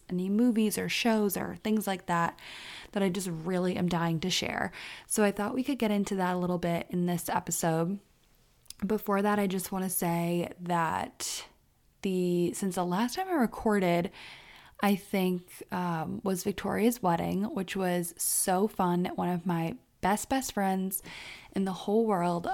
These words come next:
um, got married in September, and it was literally the best night ever. It was so fun, and we're just anxiously awaiting for those pictures and videos because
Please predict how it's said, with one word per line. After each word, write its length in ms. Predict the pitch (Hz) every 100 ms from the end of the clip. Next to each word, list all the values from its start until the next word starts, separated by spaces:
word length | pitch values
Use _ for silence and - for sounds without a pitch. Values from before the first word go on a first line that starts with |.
| 330
um, 480 | 175 165 160 240 269
got 240 | 180 185
married 520 | 190 175 170 165 170
in 180 | - 175
September, 800 | 175 180 - 175 175 175 175 175
and 140 | 269 175
it 80 | 175
was 400 | 175 170 165 - -
literally 600 | 180 180 185 185 208 233 240
the 200 | 202 202
best 280 | 175 180
night 180 | 190 185
ever. 320 | - - 180 170
It 60 |
was 200 | 190 175
so 380 | - - - 202
fun, 520 | - 185 175 175 175 - - - - - - -
and 540 | - 214 202 196 190 190
we're 100 | 202
just 200 | 233 -
anxiously 460 | 220 240 269 - 277
awaiting 400 | 269 262 285 269
for 140 | 247
those 200 | 240 240
pictures 640 | 240 240 226 233 220 226 220
and 280 | - 226 214
videos 580 | 233 226 190 185 185 -
because 1000 | 202 208 196 185 180 175 - - -